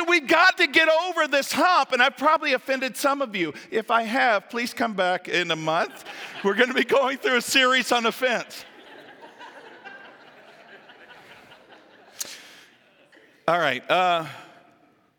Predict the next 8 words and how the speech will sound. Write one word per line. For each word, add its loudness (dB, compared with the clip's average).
the, 0
the -2
reality 0
is -4
you -4
have 0
a -10
choice, -10